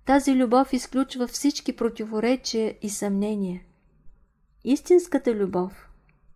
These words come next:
подразбира ядене. Да обичаш човека,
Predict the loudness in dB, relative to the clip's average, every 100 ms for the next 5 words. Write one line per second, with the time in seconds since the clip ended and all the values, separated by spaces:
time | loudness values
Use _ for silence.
0 | _ -8 -4 -2 -2 -2 0 0 0 -2
1 | -10 _ -2 0 0 -2 -4 -6 -10 -16
2 | _ _ _ _ _ _ _ _ _ _
3 | -2 0 4 2 2 -2 -2 -2 0 0
4 | 2 0